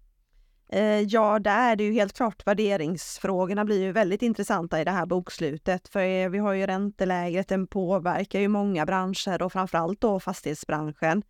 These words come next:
om man ska beräkna de framtida kassaflödena.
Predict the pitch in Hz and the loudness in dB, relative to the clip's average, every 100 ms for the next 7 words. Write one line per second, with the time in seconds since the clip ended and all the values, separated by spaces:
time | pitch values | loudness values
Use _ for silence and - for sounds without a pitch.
0 | _ - _ 185 190 180 - 185 180 175 | _ -20 _ 0 0 0 -2 0 2 0
1 | - 190 175 190 180 - 180 170 160 - | -2 -4 -2 -2 -2 -2 -2 -2 -6 -6
2 | 160 156 139 139 165 170 | -6 -4 -4 -4 -4 -4